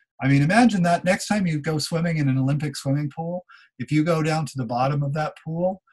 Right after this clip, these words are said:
you're now deeper than the average coffins in a cemetery. That's a rather spooky thought to think about. Uh, but then if you go in subways and you go in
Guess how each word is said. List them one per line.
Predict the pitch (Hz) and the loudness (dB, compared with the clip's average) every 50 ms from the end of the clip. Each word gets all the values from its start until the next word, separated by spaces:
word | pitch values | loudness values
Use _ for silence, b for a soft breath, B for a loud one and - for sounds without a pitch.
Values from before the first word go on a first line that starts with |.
| b b _ | b b _
you're | - 139 151 160 | 0 2 2 4
now | 156 151 143 139 | 4 4 4 2
deeper | 131 113 139 175 190 - - 143 139 131 127 131 - _ _ _ - | 2 0 0 0 0 0 0 0 2 2 0 -2 -6 _ _ _ -2
than | 135 135 135 | 2 4 4
the | 139 135 127 | 4 4 4
average | 131 135 143 139 135 127 120 - - | 4 4 4 4 2 0 -2 -4 -4
coffins | - 147 151 147 139 - 131 120 120 113 - - | 0 2 2 2 2 0 -2 -2 -2 -4 -8 -8
in | - 139 127 123 | -4 -2 -2 -2
a | 113 117 120 120 | -2 -4 -6 -6
cemetery. | - - 151 143 139 127 - 123 110 107 104 120 120 - | -4 -2 0 0 0 0 -2 -6 -8 -2 0 0 0 0
That's | 135 143 - - | -2 -6 -4 -4
a | 170 135 | -4 -4
rather | 117 123 131 135 135 120 110 107 | -2 0 0 0 0 0 -4 -10
spooky | - - - _ - 147 139 - - 123 120 - | -12 -14 -12 _ -6 -6 -6 -4 -6 -6 -6 -4
thought | 135 127 - - _ | -6 -6 -6 -8 _
to | - _ - | -20 _ -12
think | - 139 127 - | -10 -10 -10 -10
about. | 123 113 135 - - _ b b b b b b b b b - | -12 -16 -16 -16 -18 _ b b b b b b b b b -4
Uh, | 127 127 123 | -4 -2 -2
but | 117 131 127 - | -2 -4 -4 -2
then | 165 180 180 | 2 2 2
if | 175 143 143 | 2 2 2
you | 156 143 | 0 0
go | 147 151 151 | 2 2 2
in | 143 131 120 | 2 0 0
subways | - - - 170 170 165 160 165 160 156 156 156 156 143 139 | -2 -2 0 0 2 2 0 0 0 2 2 0 0 0 -2
and | 135 123 | -2 -2
you | 123 120 | -2 0
go | 131 131 127 | 0 0 0
in | 123 120 113 | 0 0 -2